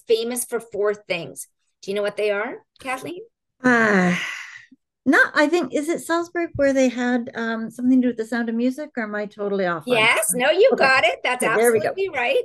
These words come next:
Speaker 1: Yeah.
Speaker 2: Woohoo.
Speaker 1: Yes.
Speaker 2: <laughs> Okay.
Speaker 1: So it's, it's famous for its Baroque architecture
Speaker 2: Mm-hmm.
Speaker 1: and the general prettiness also. And it's all, the,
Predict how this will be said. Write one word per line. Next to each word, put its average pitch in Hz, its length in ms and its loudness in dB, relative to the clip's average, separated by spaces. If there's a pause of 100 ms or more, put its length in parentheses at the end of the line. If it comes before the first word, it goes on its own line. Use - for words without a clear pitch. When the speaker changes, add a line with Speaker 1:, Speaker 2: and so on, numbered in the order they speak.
Speaker 1:
Yeah. 269 160 -4
Speaker 2:
Woohoo. 508 300 4 (500)
Speaker 1:
Yes. 240 460 -2
Speaker 2:
<laughs> 233 120 4
Okay. 247 240 6
Speaker 1:
So 320 160 8 (160)
it's, 339 200 2 (100)
it's - 340 0
famous 392 460 -2
for 320 160 4
its 302 160 -4
Baroque 240 560 2
architecture 220 920 -4 (160)
Speaker 2:
Mm-hmm. 247 200 4
Speaker 1:
and 220 340 2
the 226 120 2
general 226 360 0
prettiness 220 720 -2
also. 220 320 0
And 226 80 -6
it's 220 160 -10
all, 185 180 0 (260)
the, 254 200 0